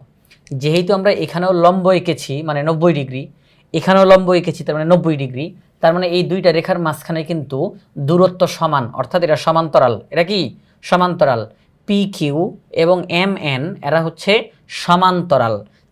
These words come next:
যেহেতু সমান্তরাল, তো এই যে এবি নামের যেই রেখাটা, এটা যেই ছেদ করলো, তাহলে এই কোণ আর এই কোণ তারা হচ্ছে সমান কোণ, এটা হচ্ছে একান্তর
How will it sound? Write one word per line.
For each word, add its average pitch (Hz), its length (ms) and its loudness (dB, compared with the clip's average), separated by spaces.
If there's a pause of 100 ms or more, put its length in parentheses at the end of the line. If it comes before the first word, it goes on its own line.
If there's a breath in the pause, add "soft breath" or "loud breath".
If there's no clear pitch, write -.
(140)
যেহেতু 175 320 2 (140)
সমান্তরাল, 185 580 4 (380 soft breath)
তো - 60 -6 (100)
এই 196 100 0
যে 196 60 2 (160)
এবি 190 200 0 (100)
নামের 208 260 0
যেই 185 200 2
রেখাটা, 139 380 0 (420)
এটা 170 220 4
যেই 190 140 0 (180)
ছেদ 220 180 -2 (140)
করলো, 131 280 0 (380 soft breath)
তাহলে 208 240 2 (460)
এই 226 100 0 (160)
কোণ 247 160 6 (200)
আর 139 100 -2 (160)
এই 165 80 -2 (100)
কোণ 208 120 -6 (120)
তারা 139 200 0
হচ্ছে 135 160 -6 (120)
সমান 151 280 -2 (140)
কোণ, 110 140 -8 (260)
এটা 135 140 -8
হচ্ছে 135 180 -10 (200)
একান্তর 139 400 -8